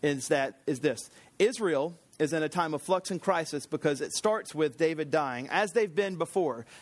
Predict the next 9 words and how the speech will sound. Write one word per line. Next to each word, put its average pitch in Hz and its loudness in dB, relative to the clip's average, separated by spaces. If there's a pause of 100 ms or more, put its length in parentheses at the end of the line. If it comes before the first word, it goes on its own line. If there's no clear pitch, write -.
Their 202 2
leader 196 0 (520)
is 151 2
dying. 131 -2 (120)
They've 156 2
seen 233 -2
this 214 -2
before, 190 -2
from 143 -4